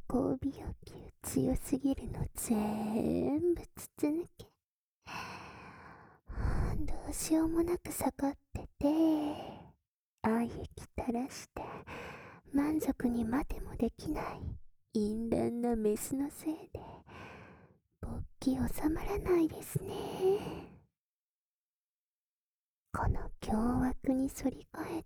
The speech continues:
た狩りで、ぬるぬるの肉ひだをこすられたい。先生の優秀で濃ゆ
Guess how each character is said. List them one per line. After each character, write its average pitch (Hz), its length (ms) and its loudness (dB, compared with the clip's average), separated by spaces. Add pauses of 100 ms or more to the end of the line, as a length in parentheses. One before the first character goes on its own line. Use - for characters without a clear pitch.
た - 140 -8
狩 - 280 -6
り - 100 -14
で、 - 80 -8 (1120)
ぬ 208 160 4
る 226 160 4
ぬ 233 160 4
る 233 160 6
の 233 160 6
肉 214 320 2
ひ 247 160 0
だ 247 240 0
を 247 40 -2
こ - 200 0
す - 240 4
ら 302 160 -2
れ - 220 -8
た - 80 -6
い。 - 40 -8 (1900)
先 320 340 2
生 339 300 2
の 294 140 2
優 277 280 2
秀 320 360 0
で 320 160 2
濃 - 240 -2
ゆ 320 180 4